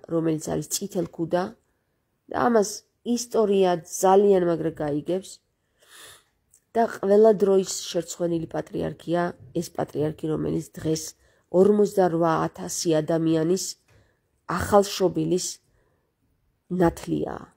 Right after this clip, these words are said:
ყველაზე სამარცხვინო პატრიარქი, ყველაზე სასტიკი მატყუარა და ყველაზე დიდი სულების წარწმედი ადამიანი.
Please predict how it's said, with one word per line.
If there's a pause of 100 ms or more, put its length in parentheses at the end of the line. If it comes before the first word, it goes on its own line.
(1120)
ყველაზე
სამარცხვინო
პატრიარქი, (540)
ყველაზე (180)
სასტიკი (760)
მატყუარა (500)
და
ყველაზე (500)
დიდი
სულების
წარწმედი
ადამიანი.